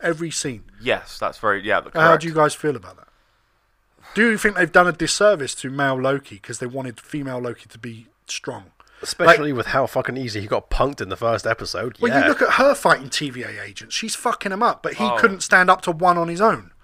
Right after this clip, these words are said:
Speaker 1: Like,
Speaker 2: Well,
Speaker 1: what?
Speaker 2: that's the reason why they brought him in, is to hunt his, his own, um,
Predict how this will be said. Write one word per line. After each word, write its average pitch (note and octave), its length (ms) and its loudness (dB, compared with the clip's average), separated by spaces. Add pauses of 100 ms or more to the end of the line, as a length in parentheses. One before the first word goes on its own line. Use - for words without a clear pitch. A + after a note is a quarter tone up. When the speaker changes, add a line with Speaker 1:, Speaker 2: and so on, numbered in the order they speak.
(180)
Speaker 1:
Like, E3 300 2 (140)
Speaker 2:
Well, D3 140 0
Speaker 1:
what? A3 80 4
Speaker 2:
that's - 160 0
the D#3+ 100 -6
reason C#3 320 -4
why B2+ 160 -4
they B2 80 -2
brought A#2 240 -4
him A#2 100 -8
in, A#2+ 80 -8
is G2+ 140 -14
to G2 80 -20
hunt A2+ 480 -8 (140)
his, G#2 280 -16 (140)
his G#2 180 -12
own, G#2 460 -8 (260)
um, F#2+ 500 -10